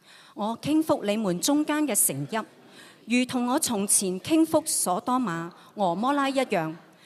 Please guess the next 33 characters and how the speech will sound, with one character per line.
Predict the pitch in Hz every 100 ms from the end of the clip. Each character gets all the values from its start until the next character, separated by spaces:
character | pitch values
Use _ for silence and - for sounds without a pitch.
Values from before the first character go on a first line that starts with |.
| -
使 | - - 269
你 | 349
们 | 311 202 175
好 | 175 185 196 220
像 | 247 190 180
从 | 175 214 175
火 | - 175 226
中 | 285 285 285
抽 | - 294
出 | 294 294
来 | 202 156
嘅 | 156 180
一 | 185 254 254
根 | 254
柴。 | - 196 127 120 - _ - - -
你 | 208 214
们 | 240 208 208
人 | 202 196 214
不 | 302 - -
归 | 285 285
向 | 254 175 175
我， | 160 160 - - _ - -
这 | -
是 | 220 - 196
耶 | 185 180 202 190
和 | 196
华 | 175 170
说 | 175 - 196
的。 | 233 214 - _ _ - _
以 | - 208
色 | - 277
列 | 220 185
啊， | 185 170